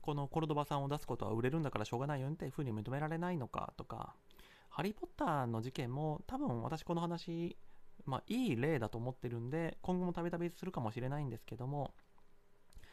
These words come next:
えーと、ハリー・ポッター、まあ、言わずとした大人気シリーズで、えーと、ハリーとロンとハーマイオニーの、まあ、仲良し三人組の、まあ、学園ものなんですけども、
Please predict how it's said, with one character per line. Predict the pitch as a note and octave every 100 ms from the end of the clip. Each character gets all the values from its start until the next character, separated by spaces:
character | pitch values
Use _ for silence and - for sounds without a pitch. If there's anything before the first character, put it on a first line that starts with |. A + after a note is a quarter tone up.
| - - -
え | C#3+
ー | B2+
と、 |
ハ | A#2+
リ | F3+
ー・ | B3+
ポ | C#4
ッ | -
タ | -
ー、 | -
ま | -
あ、 | C#3
言 | D#3+
わ |
ず | E3
と | D#3
し |
た | C#3
大 | C3 C#3
人 | C#3+
気 | C#3
シ | D3+
リ | C#3+ B2+
ー |
ズ | A#2+
で、 | A#2+ F3 - - - - - -
え | C#3 B2+
ー |
と、 | -
ハ | - E3+
リ | D3+ A#2+
ー |
と | - G#2 E2 -
ロ | D3 C#3+
ン | A#2
と | G2 D#2 -
ハ | D3
ー | D3+
マ | D#3+
イ | C3+
オ |
ニ | A#2+
ー |
の、 | A#2+ - -
ま | C#3
あ、 | B2
仲 | C3 D#3+
良 | D3
し |
三 | - D3
人 | D3+ D3+
組 | D3+
の、 | F3+ G#3 E3+ -
ま | B2
あ、 |
学 | A#2 A#2 C#3
園 | C3+
も | C3
の | C3 C3+
な | C#3+
ん |
で | A2
す | A#2
け | A#2
ど | G#2+
も、 | B2+ D3